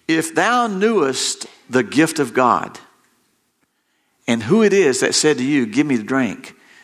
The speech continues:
you would have asked of him, and he would have given of you living water." Jesus said, "If you knew who I was." And then he proceeds.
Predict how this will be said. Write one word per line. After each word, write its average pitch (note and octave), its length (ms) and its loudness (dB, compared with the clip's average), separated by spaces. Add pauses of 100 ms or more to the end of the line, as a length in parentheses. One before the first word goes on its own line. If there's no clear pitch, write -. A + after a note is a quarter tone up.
(120)
you D3+ 100 -4
would F3 80 6
have C3+ 100 -2
asked A#2+ 280 -2
of A2 80 -12
him, F3+ 340 -6 (920)
and G#2+ 120 -4
he D3+ 200 0
would G3+ 140 2
have C3 200 0
given C#3 240 2
of B2 140 -2
you B2 340 -2 (340)
living A#2 680 0
water." - 400 -10 (1700)
Jesus F3+ 280 0
said, D3 200 4
"If A2+ 160 -4
you A3+ 160 2
knew B3 240 2
who G3+ 240 0
I G3+ 80 4
was." G#3 640 -4 (1040)
And G#3 100 0
then D4 120 2
he D4 100 0
proceeds. B3 840 -2